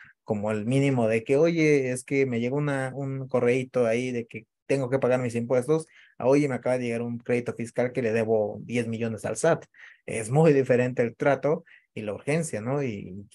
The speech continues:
qué vamos a tener que utilizar por ahí, este, pues, más recursos, más medios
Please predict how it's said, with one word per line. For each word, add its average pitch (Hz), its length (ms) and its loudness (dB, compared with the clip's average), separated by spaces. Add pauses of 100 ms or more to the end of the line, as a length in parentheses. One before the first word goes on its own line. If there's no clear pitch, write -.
(120)
qué 131 140 0
vamos 123 280 2
a 110 80 0
tener 113 260 -8
que 127 80 -4
utilizar 113 680 -4 (340)
por 107 180 2
ahí, 113 400 0
este, 101 1000 -6 (220)
pues, - 320 -8 (540)
más 117 360 0
recursos, 143 640 4
más 110 280 -2
medios 143 580 2